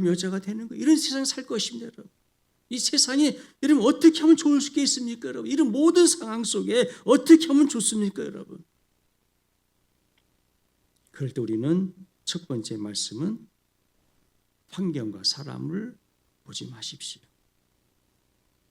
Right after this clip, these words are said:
비씨 팔백오십 년경 시리아는 중무장한 대군을 거느리고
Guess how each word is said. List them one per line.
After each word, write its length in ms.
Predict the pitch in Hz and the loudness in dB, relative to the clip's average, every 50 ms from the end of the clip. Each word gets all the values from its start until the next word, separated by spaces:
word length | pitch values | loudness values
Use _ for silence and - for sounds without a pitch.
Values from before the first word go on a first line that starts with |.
| _ _ _ _ _ _ _ _ _ _ _ _ _ _ _ _ _ _ - | _ _ _ _ _ _ _ _ _ _ _ _ _ _ _ _ _ _ -2
비씨 580 | 165 160 156 - 160 156 156 151 143 147 - - _ _ | 0 0 2 4 4 6 6 4 2 -4 -10 -20 _ _
팔백오십 580 | _ - 202 202 165 170 139 139 135 - 156 151 | _ -4 -2 0 2 2 2 2 0 0 0 0
년경 300 | 143 143 135 151 143 139 | 0 0 0 0 0 0
시리아는 720 | 131 - - 208 190 165 160 151 143 139 143 143 139 131 135 - - - | 0 -2 -4 -4 -4 -4 -4 -2 -2 -2 -2 -2 -2 -4 -6 -12 -16 -8
중무장한 720 | - - 165 165 165 165 165 160 156 147 147 147 139 139 | -6 -2 0 2 4 4 4 2 2 0 0 0 -2 -2
대군을 420 | - 143 151 147 160 147 143 139 | -2 -4 -2 0 2 2 2 0
거느리고 640 | 143 - 151 147 143 143 135 139 131 131 143 135 135 | -2 -4 -6 -4 -4 -4 -6 -8 -6 -6 -6 -8 -8